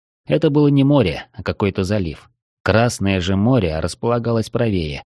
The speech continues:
а сама локация была в Сомали, вроде бы.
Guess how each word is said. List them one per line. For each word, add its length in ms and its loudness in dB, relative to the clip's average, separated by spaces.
а 120 -6
сама 300 2
локация 580 2
была 360 0
в 60 -8
Сомали, 640 -4
вроде 320 -2
бы. 160 -10